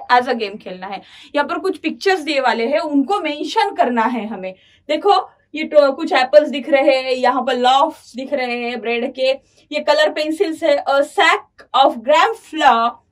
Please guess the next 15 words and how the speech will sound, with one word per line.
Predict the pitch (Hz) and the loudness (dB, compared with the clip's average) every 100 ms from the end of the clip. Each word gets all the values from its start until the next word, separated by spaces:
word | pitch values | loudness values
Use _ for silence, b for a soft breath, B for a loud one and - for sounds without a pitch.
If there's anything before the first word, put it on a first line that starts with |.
| _ _ - | _ _ -4
a | 233 233 302 | -2 0 2
pack | 330 381 - 254 | 0 0 2 4
of | 277 285 262 | 4 2 -6
liquid | 294 - 349 370 403 - | -6 -6 -6 -6 -6 -4
soap, | 214 202 208 _ _ _ _ _ _ _ _ - | -2 -2 -4 _ _ _ _ _ _ _ _ 0
some | 294 302 | 2 2
juicy | 240 254 320 359 - 349 359 381 | 0 -2 -2 -4 -8 -8 -6 0
ripe | 277 294 - 254 269 | 2 0 -6 -6 -2
mangoes, | 330 330 254 240 233 | 0 0 0 -2 -4
a | - 254 320 | -6 -2 2
pair | 320 330 247 | 2 2 2
of | 247 - 240 | 0 -4 -12
blue | 240 | -10
bangles, | 202 285 311 302 254 254 - - | -6 -2 0 0 -2 -6 -10 -6
a | 226 | -4